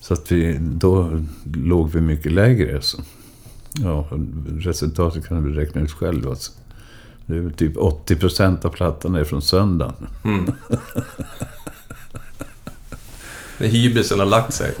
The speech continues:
Speaker 1: <laughs> Ja. Men då hade vi, det var faktiskt uttalat, planerat, eh, s-,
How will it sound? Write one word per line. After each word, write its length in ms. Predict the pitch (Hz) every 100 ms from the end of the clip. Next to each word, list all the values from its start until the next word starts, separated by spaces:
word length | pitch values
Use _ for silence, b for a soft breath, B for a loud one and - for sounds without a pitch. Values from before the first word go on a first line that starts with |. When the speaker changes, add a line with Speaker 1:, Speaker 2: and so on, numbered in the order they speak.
| -
Speaker 1:
<laughs> 140 | -
Ja. 140 | - - - - - - - - B B B B -
Men 120 | 90
då 200 | 92 113
hade 300 | 139 104 87
vi, 200 | 85 85
det 140 | 80
var 60 | 120
faktiskt 340 | 127 101 -
uttalat, 680 | 98 82 - 110 117 95 -
planerat, 880 | - 95 92 113 131 117 76 76 -
eh, 140 | 80 58 58 - - - - - - - - - -
s-, 280 | - -